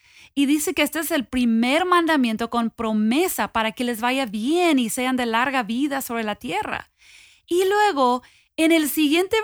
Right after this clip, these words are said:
versículo, a los padres se les amonesta que no provoquen a ira a sus hijos, sino que los críen en la disciplina y amonestación del Señor. Lo normal, o sea, que yo he escuchado siempre de ese versículo de, de no provocar a ira,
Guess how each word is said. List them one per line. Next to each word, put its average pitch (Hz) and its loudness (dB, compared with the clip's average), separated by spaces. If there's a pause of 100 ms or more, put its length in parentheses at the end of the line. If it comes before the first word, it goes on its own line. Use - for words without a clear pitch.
versículo, 240 -4
a 240 4
los 277 -2
padres 226 0
se 240 -4
les 226 -4
amonesta 233 -2
que 220 -4
no 262 2 (220)
provoquen 247 -4
a 294 0
ira 196 -2
a - -8
sus - -8
hijos, - -14 (140)
sino 254 -2
que 269 -2
los 254 -4
críen 208 -6
en 262 -4
la 262 -2
disciplina 208 -6 (380)
y 302 -4
amonestación 233 0
del 196 -8
Señor. 311 -6 (600)
Lo 262 4
normal, 254 4
o - -8
sea, 220 -6
que 226 -8
yo 220 -2
he 254 0
escuchado 269 -2
siempre 226 -4
de 214 -4
ese 269 -4
versículo 269 -4
de, 240 -4 (100)
de 196 -8
no 202 -6
provocar 262 -2
a 262 0
ira, 190 -6